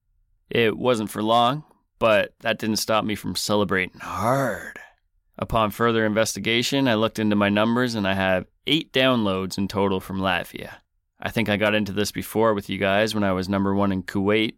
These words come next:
uh, a while back. These charts are deceiving, and apparently it doesn't take much to get up in there, depending on the country. Kinda saddens me that I'm not a huge celebrity over there.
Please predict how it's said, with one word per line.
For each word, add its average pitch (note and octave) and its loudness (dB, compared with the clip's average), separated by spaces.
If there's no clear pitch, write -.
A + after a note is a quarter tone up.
uh, F#2+ -2
a - -2
while F#2+ 2
back. G2+ -2
These - -6
charts A#2+ 0
are G#2 2
deceiving, G2 0
and F#2+ -2
apparently G#2 0
it G2+ -2
doesn't G#2+ -2
take A2 -2
much A#2+ -2
to G#2 -8
get A#2 0
up A#2+ 0
in C#3 2
there, F2+ -2
depending G2+ -2
on F#2 -2
the - -20
country. - -6
Kinda G#2 -2
saddens G#2 0
me G#2+ 0
that G#2+ 2
I'm G2 2
not G2 2
a F2+ -2
huge G#2 -2
celebrity G2+ -2
over F#2 -2
there. G#2 0